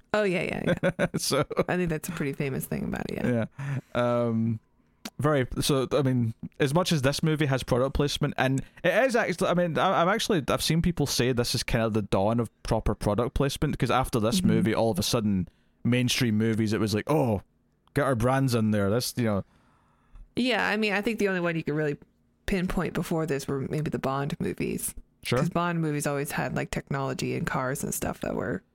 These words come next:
Speaker 1: associated with the film franchise.
Speaker 2: Yeah, uh, well, I think this is a little bit different in the sense that it's this kinda childlike wonder. So, so when they're talking about Coke or Reese's Pieces or, or even the kids, like,
Speaker 1: Mm-hmm.
Speaker 2: describing Star Wars, like, it's all very,
Speaker 1: Yeah.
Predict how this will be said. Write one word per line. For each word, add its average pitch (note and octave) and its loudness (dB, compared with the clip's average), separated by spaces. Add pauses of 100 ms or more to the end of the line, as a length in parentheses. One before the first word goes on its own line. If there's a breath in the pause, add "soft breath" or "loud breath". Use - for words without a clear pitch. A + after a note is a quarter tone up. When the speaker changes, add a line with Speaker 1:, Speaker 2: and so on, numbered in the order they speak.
(340)
Speaker 1:
associated D3+ -2
with C#3 -2
the - -4
film C#3 -4
franchise. - -8 (200)
Speaker 2:
Yeah, A2+ 0
uh, - 2
well, G3+ 4
I A3 2
think A3+ 0
this F#3 2
is F3 0
a E3+ 4
little D3+ 2
bit B2+ 2
different C3 0
in A2+ 2
the A#2 2
sense A2+ 0
that A2 0
it's G2+ -4
this A#2+ 0
kinda G#2 0 (560)
childlike A#2+ 2
wonder. A2 2
So, B2 2
so B2+ 0
when A#2+ 2
they're A2+ 2
talking C3 0
about G#2+ 0
Coke A#2 0
or A2 2
Reese's A2 0
Pieces G2 0
or, F#2+ 0 (280 soft breath)
or C3+ 2
even B2 0
the A#2+ 0
kids, E3 2
like, A#2+ 2
Speaker 1:
Mm-hmm. - 2
Speaker 2:
describing A2 0
Star G#2+ 2
Wars, G#2 2
like, G2+ 0
it's G#2+ 0
all A2+ 2
very, G2+ 2 (520 soft breath)
Speaker 1:
Yeah. C#3+ -2